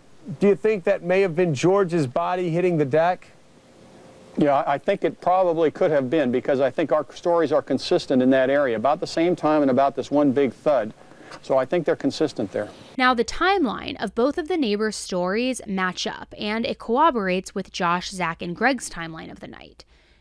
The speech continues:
Speaker 3: Noises started around four A M and ended around four twenty to four twenty-five A M,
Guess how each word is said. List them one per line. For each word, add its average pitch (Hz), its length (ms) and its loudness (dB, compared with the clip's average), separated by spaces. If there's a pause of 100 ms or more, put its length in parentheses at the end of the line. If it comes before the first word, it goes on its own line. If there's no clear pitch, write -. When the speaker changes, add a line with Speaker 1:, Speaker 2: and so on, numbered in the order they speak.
(100)
Speaker 3:
Noises 190 460 -2
started 180 380 -2
around 196 260 -2
four 180 300 -2
A 185 180 0
M 233 340 -2 (140)
and - 140 -10
ended 180 320 -8
around 180 260 -6
four 262 240 -2
twenty 180 360 -4
to 196 60 -4
four 170 220 -8
twenty-five 214 540 -2
A - 20 -2
M, - 380 -10